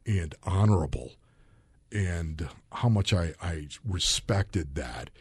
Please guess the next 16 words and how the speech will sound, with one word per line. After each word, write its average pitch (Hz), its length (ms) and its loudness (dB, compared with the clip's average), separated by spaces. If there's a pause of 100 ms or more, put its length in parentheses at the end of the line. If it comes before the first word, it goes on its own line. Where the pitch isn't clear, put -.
(260)
in 101 160 4
her 104 260 2
when 85 200 0
she 95 160 0
had 85 100 -2
all 123 180 4
these 107 300 4
options, 92 420 -2
professional 101 640 -2
athletes 95 480 0 (280)
coming 104 300 4
up 98 180 4
to 98 200 4
her, 90 100 0
propositioning 95 1040 2
her, 98 320 4